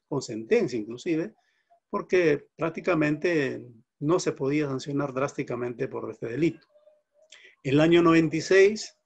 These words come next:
em, se sacó una ley penal tributaria mencionando que va a ser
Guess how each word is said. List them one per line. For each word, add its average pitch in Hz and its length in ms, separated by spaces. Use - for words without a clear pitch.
em, 135 440
se 135 120
sacó 147 400
una 160 200
ley 160 160
penal 165 320
tributaria 160 600
mencionando 143 640
que 113 300
va 131 60
a - 20
ser 135 260